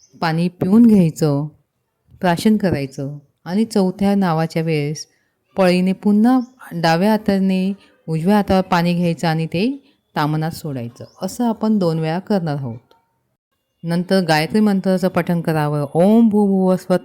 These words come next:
तस्य वितुर्वरेण्यं भर्गो देवस्य धीमहि धियो यो न प्रचोदयात्. आता सर्व देवांना आपण वंदन करणार आहोत. हात जोडून वरील सर्व नावांचा जप करून आपण नमन करावे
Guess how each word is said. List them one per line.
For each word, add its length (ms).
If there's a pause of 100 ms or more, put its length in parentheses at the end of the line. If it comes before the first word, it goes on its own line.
तस्य 300
वितुर्वरेण्यं 720
भर्गो 320
देवस्य 420
धीमहि 420
धियो 300
यो 260
न 140
प्रचोदयात्. 1000 (680)
आता 240
सर्व 320
देवांना 480
आपण 260
वंदन 360
करणार 380
आहोत. 320 (760)
हात 200 (140)
जोडून 460 (600)
वरील 300
सर्व 300
नावांचा 640
जप 420
करून 400 (420)
आपण 480 (400)
नमन 300
करावे 520